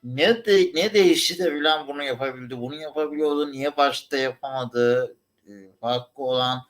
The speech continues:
e, sorun neydi? Nasıl düşünüyorsun, e, bu açıdan? E, iyi oynarken ikinci gol neden yendi?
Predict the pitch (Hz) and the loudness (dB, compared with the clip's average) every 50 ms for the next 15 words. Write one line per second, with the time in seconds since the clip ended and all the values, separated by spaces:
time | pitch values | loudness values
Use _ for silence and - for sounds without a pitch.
0 | _ _ _ _ _ _ _ - 110 107 107 107 107 104 104 104 98 - - - | _ _ _ _ _ _ _ -12 -10 -8 -8 -8 -8 -8 -10 -12 -14 -14 -6 -2
1 | 117 123 131 135 135 131 131 131 131 131 127 113 120 120 120 131 139 139 - 160 | -2 -2 -2 -2 -6 -6 -6 -4 -4 -4 -4 -2 -2 -2 -2 -4 -6 -6 -4 -4
2 | 156 127 123 123 120 - 120 120 120 117 113 107 110 - - 117 117 117 113 - | -4 -2 -4 -6 -6 -6 -6 -4 -2 -2 -2 -4 -6 -6 -6 -6 -6 -6 -10 -14
3 | - 90 98 87 - - - - - _ _ _ 98 98 98 101 - - - - | -14 -14 -14 -14 -14 -18 -20 -20 -20 _ _ _ -4 -2 -2 -4 -6 -8 -8 -6
4 | 113 110 110 110 - - - _ _ _ _ - 101 98 92 85 85 82 - _ | -4 -4 -4 -6 -8 -16 -20 _ _ _ _ -8 -6 -4 -4 -4 -6 -8 -10 _
5 | _ _ _ _ _ 156 156 156 190 202 208 208 208 190 190 180 175 165 - 170 | _ _ _ _ _ 0 6 8 10 12 12 12 10 10 10 10 10 8 8 8
6 | 165 160 160 160 131 127 - 151 151 143 131 131 123 139 135 135 135 127 127 123 | 8 8 8 6 0 -6 -4 -4 -2 0 -2 0 2 4 4 4 4 4 2 4
7 | 117 123 117 117 117 113 107 101 98 98 95 92 90 - | 4 6 4 4 4 2 0 -2 -4 -6 -8 -10 -12 -12